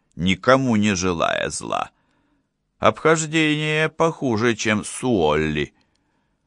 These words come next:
Однако она этого не говорит. Она подходит ко мне, стискивает выше локтей короткие рукава моей рубашки.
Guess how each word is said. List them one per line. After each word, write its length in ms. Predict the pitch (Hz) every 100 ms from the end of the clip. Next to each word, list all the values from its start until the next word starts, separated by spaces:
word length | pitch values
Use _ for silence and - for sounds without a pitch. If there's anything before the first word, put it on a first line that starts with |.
| -
Однако 600 | 82 82 104 160 175 165
она 300 | 143 120 120
этого 380 | 120 120 127 127
не 260 | 101 87
говорит. 640 | 82 92 87 76 50 - - _ _ _ _ - -
Она 240 | - 131 185
подходит 560 | 190 - 196 175 170
ко 160 | - 139
мне, 400 | 110 110 120 127 _ _ _ _ -
стискивает 920 | - - 139 143 - 135 123 117 110
выше 300 | 98 104 95
локтей 540 | 85 85 - - 92 90
короткие 840 | - 85 87 85 - 87 82 82
рукава 520 | 80 92 - 85 82
моей 260 | 76 73 71
рубашки. 720 | 71 71 71 67 - 101 -